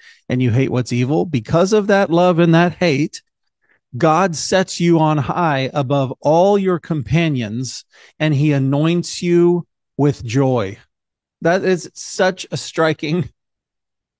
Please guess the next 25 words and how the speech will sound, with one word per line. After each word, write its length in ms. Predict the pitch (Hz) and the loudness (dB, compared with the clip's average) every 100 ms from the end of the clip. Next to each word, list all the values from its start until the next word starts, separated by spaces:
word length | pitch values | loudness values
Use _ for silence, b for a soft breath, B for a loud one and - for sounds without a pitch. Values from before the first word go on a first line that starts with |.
| _ | _
passage 600 | - 156 160 127 139 120 | -4 0 0 -2 -6 -6
in 240 | 135 143 147 | -6 -4 -2
these 260 | 147 135 | -2 -2
days. 300 | 127 135 131 | -2 -2 -2
I'll 160 | 110 131 | -2 -2
just 340 | 117 190 - | 2 0 2
read 220 | 170 165 147 | 0 2 2
that 200 | 135 - | -2 -2
quick 280 | - 170 - | -2 -2 0
verse 300 | 135 131 135 | -2 0 -2
again. 380 | 113 110 107 - b b b _ - | -4 -4 -6 -10 b b b _ -14
"You 380 | 131 160 202 | -4 0 2
love 400 | 208 180 202 226 | 2 2 2 2
what's 360 | 190 202 196 - | 0 0 0 -2
right," 380 | 143 104 101 - | -2 0 -4 -8
speaking 480 | - - 151 175 180 | -4 -2 0 2 0
of 140 | 143 | 0
Jesus, 500 | 143 127 113 123 - | 0 0 0 -4 -4
"you 140 | 127 | -2
love 280 | 127 143 180 | 0 2 0
what's 320 | 185 196 190 | 2 0 0
right, 360 | 131 110 131 - - _ _ _ _ _ _ | -4 -6 -6 -12 -20 _ _ _ _ _ _
and 500 | 185 226 156 147 180 - - | 0 2 2 0 -2 -8 -10
you 360 | 117 151 185 | 0 2 4
hate 460 | 143 143 170 139 - | 4 4 2 0 -2